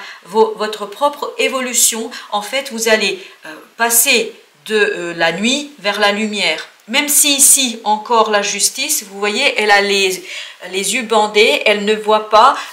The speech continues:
mais on voit que vous savez, vous avez ici l'équilibre. Et les deux personnages ont cette épée qui est plantée, c'est-à-dire on n'est plus dans la bagarre, dans le conflit, dans le, dans la lutte, on est dans la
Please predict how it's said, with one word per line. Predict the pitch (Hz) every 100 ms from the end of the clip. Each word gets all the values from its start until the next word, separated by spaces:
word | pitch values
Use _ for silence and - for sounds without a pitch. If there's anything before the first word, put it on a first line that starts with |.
| 196
mais | 214
on | 226 226
voit | 202 262 294
que | 294 208 196 - - 202
vous | - 226
savez, | 226 208 196
vous | 196 202
avez | 220
ici | 262 - 233
l'équilibre. | 220 220 220 175 175 226
Et |
les | 214 214
deux | 247 320
personnages | 294 262 262 247 233 233 262 - - -
ont | 277 330 - - _
cette | - 226 220 -
épée | 254 - 233 262 -
qui | 233
est | 208
plantée, | 202 220 220 220 220 226 254 277 -
c'est-à-dire | - 208 220 214 226 233 -
on | 202
n'est | 202
plus | 202 254 285 311 302 - _ 165
dans | 208
la | 208 190
bagarre, | 180 214 226 226 233 254 262 247
dans | 202 196
le | 185
conflit, | 185 254 247 247 254 247 262 208
dans | 202 196
le, | 190 185
dans | 185 190
la | 196
lutte, | 208 277 - - -
on | 190 196
est | 220 254
dans | 190 185
la | 190 220